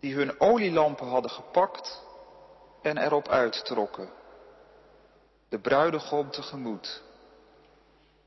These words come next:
Vijf van hen waren dwaas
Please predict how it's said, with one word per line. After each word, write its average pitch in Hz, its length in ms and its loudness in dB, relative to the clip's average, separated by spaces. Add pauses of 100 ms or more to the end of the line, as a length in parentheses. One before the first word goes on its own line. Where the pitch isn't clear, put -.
(1400)
Vijf 202 380 2
van 156 160 2
hen 131 300 2
waren 135 320 2
dwaas 151 800 0